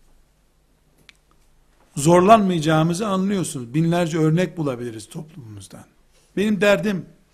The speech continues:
bu siyaset örneğinde olduğu gibi, yani hepimiz şeriatımızı isteyelim, yanlış yapıyoruz demek değil. Bu ayet onlarca senedir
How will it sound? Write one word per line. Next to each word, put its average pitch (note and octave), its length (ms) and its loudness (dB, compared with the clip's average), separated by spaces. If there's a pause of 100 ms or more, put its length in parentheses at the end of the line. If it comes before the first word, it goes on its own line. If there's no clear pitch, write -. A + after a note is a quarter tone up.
(1200)
bu G#3 280 -6
siyaset G3 560 0
örneğinde F3+ 480 -2
olduğu F3 420 0
gibi, D#3 420 -2 (720)
yani E3 220 2
hepimiz F#3 360 -4
şeriatımızı E3+ 760 -2
isteyelim, D3+ 580 -4 (160)
yanlış D#3+ 400 0
yapıyoruz D3+ 540 -4
demek D#3 480 -2
değil. B2 280 -12 (1600)
Bu A3+ 140 10
ayet A#3+ 480 6 (1300)
onlarca A3 540 4
senedir F3+ 640 -2